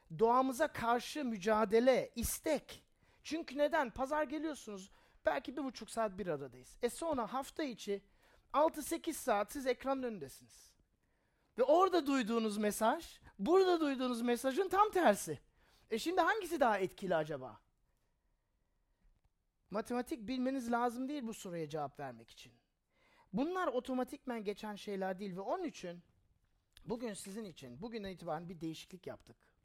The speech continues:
Bültende sadece noktalar yazmıyor. Alt tarafta her hafta sizi teşvik etmek istiyoruz. Bu hafta bütün bu duyduklarımdan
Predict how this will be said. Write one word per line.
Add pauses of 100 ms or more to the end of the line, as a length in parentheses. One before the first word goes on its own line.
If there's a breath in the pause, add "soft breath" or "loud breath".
(480 soft breath)
Bültende
sadece
noktalar
yazmıyor. (440 loud breath)
Alt
tarafta
her
hafta
sizi
teşvik
etmek
istiyoruz.
Bu
hafta (600)
bütün
bu
duyduklarımdan